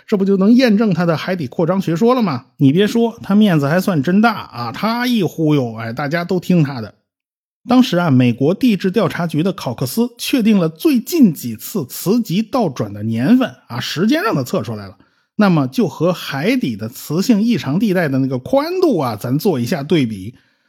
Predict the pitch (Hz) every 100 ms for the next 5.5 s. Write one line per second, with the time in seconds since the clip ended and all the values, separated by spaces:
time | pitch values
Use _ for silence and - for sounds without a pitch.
0 | _ 233 247 254 135 196 180 139 - 139
1 | 156 151 95 - 143 175 175 175 151 -
2 | 294 160 104 82 - 127 165 185 - _
3 | _ _ _ _ 147 254 247 269 143 -
4 | 190 135 - 139 165 202 120 101 104 110
5 | 107 131 294 277 -